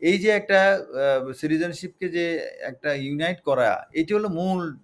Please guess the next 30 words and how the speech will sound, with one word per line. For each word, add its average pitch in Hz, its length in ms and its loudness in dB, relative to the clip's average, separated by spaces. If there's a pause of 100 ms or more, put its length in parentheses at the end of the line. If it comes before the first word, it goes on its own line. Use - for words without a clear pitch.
(280)
আহ, 123 440 2
কার্যক্রম 127 520 0
আমাদের 120 300 -4
পাহাড় 113 240 -2
চ-, 107 220 -12
পাহাড়ে 110 260 -2
করতে 98 280 -14
হবে। 98 140 -8
যে 131 140 -8
এটা 139 160 -8
হলো 147 140 -4
আমরা 143 320 -4
এক 147 440 4
নেশন, 139 320 -10
বাংলাদেশি, 143 580 -2 (420)
তোমার 139 200 -2
ধর্ম, 139 400 -2
ভাষা 131 380 -2
ভিন্ন 151 300 -4
হতে 165 180 -6
পারে, 185 200 -2
কিন্তু 143 220 -6
আমরা 131 140 -2
বাংলাদেশি, 139 480 -2
বাংলাদেশকে 156 580 0
নিয়ে 139 120 -2
আমাদের 117 220 -4
চিন্তা 95 200 -20
করতে - 200 -20
হবে। 82 120 -14